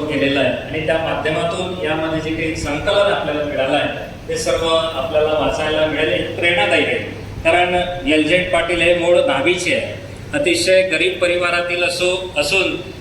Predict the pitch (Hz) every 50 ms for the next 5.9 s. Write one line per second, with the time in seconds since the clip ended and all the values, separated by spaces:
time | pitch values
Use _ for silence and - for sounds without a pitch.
0 | - - - 170 170 175 185 180 - 175 160 - - - 202 202 196 190 170 170
1 | 170 151 151 151 151 143 135 127 - 123 135 147 151 143 160 175 175 175 - 165
2 | - - 196 202 190 170 175 175 175 185 190 185 - - - - - - - -
3 | - - 180 180 - 175 160 165 180 196 - 196 196 196 190 185 185 180 185 175
4 | 156 156 156 156 160 160 165 170 170 170 170 175 175 180 175 175 175 165 165 170
5 | - - 180 175 175 160 156 160 160 160 160 160 160 156 156 151 156